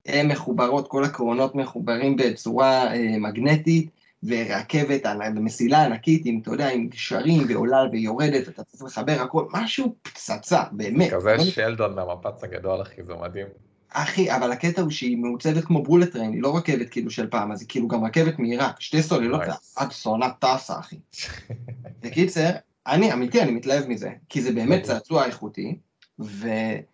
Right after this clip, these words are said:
Speaker 1: וגם עידו. עכשיו, הרכבנו את זה ביחד, באמת, נהנינו, יש לנו גם את הרגעים שלנו, אני והוא, חיים שלי, אז, אתה יודע, אנחנו יושבים ומשחקים, וכל הסוף שבוע, באמת כיף לנו מוות. ואז יום ראשון, אני,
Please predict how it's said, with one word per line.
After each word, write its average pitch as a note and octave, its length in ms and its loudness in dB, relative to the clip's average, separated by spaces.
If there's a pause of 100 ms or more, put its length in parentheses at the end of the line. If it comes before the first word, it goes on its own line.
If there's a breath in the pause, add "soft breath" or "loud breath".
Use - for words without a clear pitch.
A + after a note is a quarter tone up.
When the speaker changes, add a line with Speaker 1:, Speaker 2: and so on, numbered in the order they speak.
(180)
Speaker 1:
וגם G#2+ 220 -2
עידו. B2+ 220 4 (560)
עכשיו, A2 380 -4 (340)
הרכבנו C#3 440 0
את A#2+ 60 0
זה A2+ 100 -8
ביחד, B2 380 0
באמת, B2 380 -2
נהנינו, B2+ 420 2
יש B2 140 -4
לנו A#2 160 0
גם A2 140 -2
את - 60 -6
הרגעים A2+ 400 0
שלנו, B2 420 0
אני A#2+ 160 -2
והוא, A2+ 280 -2
חיים D#3+ 280 0
שלי, F#3 320 4 (320 loud breath)
אז, G#2+ 380 -2
אתה G#2+ 80 -4
יודע, E3 180 4
אנחנו C3 180 -2
יושבים E3+ 340 4
ומשחקים, E3 520 -2
וכל D3+ 220 0
הסוף D#3 220 -4
שבוע, C#3+ 360 0
באמת D#3 440 -4
כיף F3+ 240 -2
לנו C#3+ 180 0
מוות. A2 300 -2 (720 soft breath)
ואז D3 380 2
יום G#3 160 4
ראשון, C3+ 460 2
אני, B2 340 -2